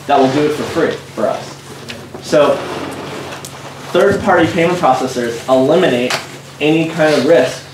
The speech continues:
to the state of New Hampshire. Uh, originally, the way I had written the bill up, originally before it be-, actually became a House bill when it was still an L S R, I did not have that in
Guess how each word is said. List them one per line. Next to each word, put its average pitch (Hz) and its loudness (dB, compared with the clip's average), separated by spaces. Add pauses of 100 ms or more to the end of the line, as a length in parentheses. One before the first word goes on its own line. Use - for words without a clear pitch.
(140)
to 156 -4
the 139 -2
state 143 2
of - 2
New 127 0
Hampshire. 127 0 (480)
Uh, 123 4
originally, 165 4
the 131 0
way 135 4
I 135 6
had 127 4
written 135 2
the 120 0
bill 135 4
up, 123 2 (260)
originally 170 4
before 139 2
it - 0
be-, - -10
actually 143 0
became 135 -4
a 127 0
House - 0
bill 165 4
when 127 4
it - -
was 127 -2
still 139 2
an 131 4
L 123 4
S - 2
R, 139 6 (760)
I 156 2
did 175 4
not 170 2
have 165 2
that 123 4 (600)
in 135 0